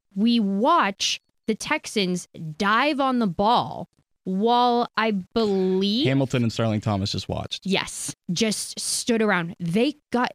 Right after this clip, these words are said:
Speaker 1: they could have gotten to that ball so much quicker than any other Texan player,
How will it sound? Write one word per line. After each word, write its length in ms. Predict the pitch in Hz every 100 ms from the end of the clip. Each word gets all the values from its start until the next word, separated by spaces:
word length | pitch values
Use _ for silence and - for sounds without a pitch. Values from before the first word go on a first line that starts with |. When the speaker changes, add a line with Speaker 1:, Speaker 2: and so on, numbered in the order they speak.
| 208
Speaker 1:
they 160 | 220
could 140 | 262 285
have 80 | 233
gotten 180 | 214 196
to 60 |
that 120 | 196 180
ball 180 | 180
so 360 | 170 - - 208
much 260 | 226 220 -
quicker 480 | 190 180 208 240 - -
than 160 | 196
any 240 | 190 196 202
other 160 | 185
Texan 440 | 175 175 - 202 214
player, 380 | 233 226 233